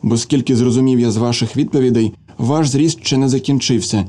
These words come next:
і це альфа-С діамінопохідне капронової кислоти може бути вам дуже корисне. Нам доведеться ще раз побачитись», — додав він, повертаючи студентові матрикула.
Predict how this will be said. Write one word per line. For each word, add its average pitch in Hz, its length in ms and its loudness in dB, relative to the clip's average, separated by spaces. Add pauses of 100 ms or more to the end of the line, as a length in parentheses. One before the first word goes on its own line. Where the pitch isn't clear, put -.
(240)
і 120 80 0
це 139 280 -2
альфа-С 131 640 -2
діамінопохідне 123 840 0
капронової 120 520 0
кислоти 127 600 -2 (240)
може 147 300 2
бути 139 220 0
вам 120 200 0
дуже 123 240 0
корисне. 104 580 0 (420)
Нам 165 280 2
доведеться 151 500 0
ще 139 200 -2
раз 135 140 -2
побачитись», — 127 600 -2
додав 117 340 2
він, 143 180 2
повертаючи 123 640 -2
студентові 117 480 0
матрикула. 110 640 -2